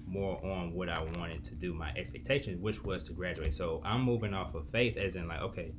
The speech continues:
God gonna help me graduate." So to, to actually put in the work to make sure this happens, you know, I'm, you know, I'm at the school at two, three, four in the morning doing work.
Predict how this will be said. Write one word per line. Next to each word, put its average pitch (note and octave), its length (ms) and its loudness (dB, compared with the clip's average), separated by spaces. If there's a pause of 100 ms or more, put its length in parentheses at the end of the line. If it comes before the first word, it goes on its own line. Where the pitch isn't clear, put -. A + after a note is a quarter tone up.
(300)
God C#3+ 220 8
gonna A#2+ 120 6
help G#2+ 120 4
me F#2+ 60 0
graduate." E2+ 540 0
So F2+ 480 2 (720)
to, G#2+ 420 6
to - 280 0
actually G#2+ 680 4 (380)
put C#3+ 180 6
in A#2+ 160 4
the G2 80 2
work G2 380 2 (240)
to - 120 2
make G#2+ 240 6
sure G2+ 220 2
this F2 180 0
happens, G#2 640 0 (380)
you A2 100 6
know, F#2 220 4
I'm, G#2+ 560 4 (140)
you G#2 120 0
know, E2+ 440 0 (840)
I'm C3 200 4
at F#2+ 120 2
the - 60 -8
school A2+ 560 4 (320)
at F#2 160 2
two, A2+ 200 2
three, G2 220 0
four F#2+ 220 0
in E2+ 60 0
the E2+ 60 -2
morning F2 540 2 (200)
doing E2+ 320 -2
work. F#2+ 280 2